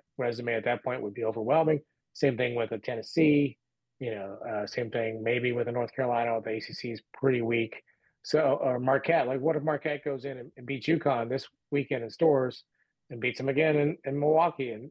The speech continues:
so, you know, all of a sudden Marquette is looking like one seed. So it's very hard to tell. I, I will say that if Arizona wants to hang on to that one seed line, they, they probably do have to come pretty close to winning out.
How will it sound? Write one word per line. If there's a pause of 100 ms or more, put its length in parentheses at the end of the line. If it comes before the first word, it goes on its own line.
so,
you
know,
all
of
a
sudden
Marquette
is
looking
like
one
seed.
So (240)
it's
very
hard
to
tell.
I,
I
will
say
that (580)
if
Arizona
wants
to
hang
on
to
that
one
seed
line,
they, (120)
they
probably
do
have
to (180)
come
pretty
close
to
winning
out.